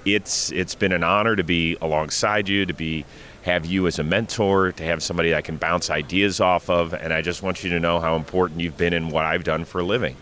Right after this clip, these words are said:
And to be able to tell that to somebody, to one of your broadcasting heroes, I, I think, I, I know he appreciated it. Um, I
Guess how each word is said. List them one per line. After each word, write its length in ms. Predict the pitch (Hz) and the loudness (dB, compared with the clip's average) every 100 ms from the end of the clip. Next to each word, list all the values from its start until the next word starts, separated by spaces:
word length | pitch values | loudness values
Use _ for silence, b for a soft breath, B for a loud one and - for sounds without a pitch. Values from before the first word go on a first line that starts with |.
| B B B B | B B B B
And 360 | 82 85 85 85 | -2 0 0 -2
to 80 | - | -4
be 160 | 87 123 | 0 0
able 160 | 123 | 0
to 120 | 104 82 | -2 -4
tell 400 | - - 110 110 | -4 0 0 2
that 240 | 110 117 | 0 0
to 120 | 117 | -4
somebody, 560 | - 113 110 110 120 117 B B B - | 0 0 2 2 0 -2 B B B -8
to 380 | - 95 92 90 | 2 4 4 2
one 240 | 80 92 | 2 2
of 60 | 95 | 4
your 100 | 90 | 2
broadcasting 680 | 92 92 85 98 90 - | 4 2 2 0 0 -2
heroes, 400 | 82 87 87 85 | 0 2 4 4
I, 140 | 98 98 - | 2 0 0
I 140 | 87 | -2
think, 260 | 87 127 104 - - - | 0 -2 -4 -8 -20 -6
I, 140 | 104 113 | -2 0
I 120 | 123 | 0
know 200 | 139 143 | 2 2
he 160 | 107 92 | 4 2
appreciated 720 | 76 - 117 - 107 101 101 | 0 0 0 2 2 4 2
it. 140 | 101 98 B B B | 0 -2 B B B
Um, 480 | - 80 78 76 82 - - | -2 0 2 0 -4 -8 -4
I 220 | 82 80 | -2 -2